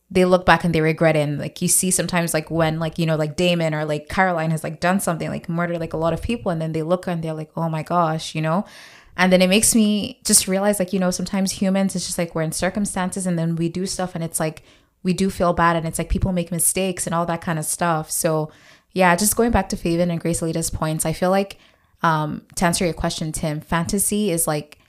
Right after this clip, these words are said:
to me, based on humanity still, because I feel like we can only pull, even imagine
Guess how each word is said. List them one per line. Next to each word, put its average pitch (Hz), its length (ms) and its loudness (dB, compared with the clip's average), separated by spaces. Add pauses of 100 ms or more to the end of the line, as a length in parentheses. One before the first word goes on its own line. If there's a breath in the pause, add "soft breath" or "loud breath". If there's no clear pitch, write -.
(180)
to - 140 2
me, 190 400 2
based 165 340 -2
on 160 320 -6
humanity 160 480 -4
still, 156 380 -2
because 170 260 -4
I 156 80 -2
feel 160 180 -4
like 156 280 -4 (300 soft breath)
we - 80 2
can 180 160 2
only 175 320 0
pull, 160 440 0
even 170 260 -2
imagine 156 560 -4